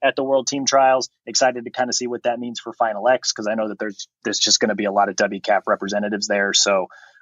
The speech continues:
really excited to kinda see what happens. Um, I'm with you for the most part. I just kinda wanna sit back and, and relax. And maybe this is where we <laughs> bring in Timmy Hands to, you know, really kinda break down the, the ins and outs for us, um,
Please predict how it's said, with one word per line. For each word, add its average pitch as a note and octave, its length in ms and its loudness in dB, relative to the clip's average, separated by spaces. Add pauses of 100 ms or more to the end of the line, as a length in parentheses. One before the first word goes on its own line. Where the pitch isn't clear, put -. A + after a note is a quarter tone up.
really B2+ 420 4 (100)
excited B2+ 420 0
to A#2+ 60 -4
kinda A2+ 220 -4
see B2 140 0
what A#2 160 -2
happens. A#2 520 -2 (460)
Um, A2+ 400 0 (160)
I'm G3+ 140 4
with A#3 180 2
you C#3 220 -6
for E3+ 80 -4
the F3 60 -4
most F3+ 200 0
part. D3 200 0
I C#3 100 -6
just C#3+ 120 -12
kinda E3 160 -4
wanna D#3+ 160 -6
sit D#3 200 -6
back D3 280 -4
and, C#3 240 -10
and C#3 160 -12
relax. C3 440 -4
And B2 100 -10
maybe B2 200 -6
this B2 180 -6
is A#2 120 -6
where B2 160 -4
we B2 180 -2
<laughs> - 120 -12
bring F3 160 4
in C#3+ 240 4 (300)
Timmy E3 220 4
Hands E3 360 4
to, C3+ 160 -6 (140)
you C3 100 -8
know, C3+ 80 -2
really C3+ 320 -8
kinda C#3 220 0
break C3+ 260 -4
down C3 340 -4
the, A#2+ 280 -10
the B2+ 160 -6
ins C3 120 -6
and B2 120 0
outs B2+ 200 2
for C#3 240 2
us, - 220 2 (440)
um, A2+ 460 2